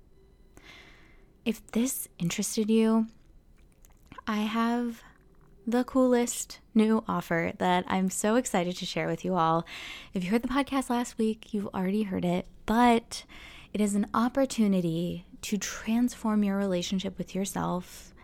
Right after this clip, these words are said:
and your instrument or whatever you wanna work on kind of mostly you and your instrument and yourself, right? Um,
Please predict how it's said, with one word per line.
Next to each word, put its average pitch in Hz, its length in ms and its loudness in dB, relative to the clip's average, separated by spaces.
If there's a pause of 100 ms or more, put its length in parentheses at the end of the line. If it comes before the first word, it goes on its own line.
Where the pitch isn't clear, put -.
(140)
and 170 240 -2
your 196 100 0
instrument 202 680 0
or 170 460 2
whatever 196 280 2
you 233 100 8
wanna 226 120 8
work 185 260 2
on 170 340 2 (1160)
kind 185 220 2
of 175 220 -6
mostly 185 340 2
you 180 600 2
and 165 160 -2
your 165 100 -6
instrument 180 580 -2
and 175 100 -6
yourself, 180 560 -6
right? 180 200 -2 (680)
Um, 180 500 4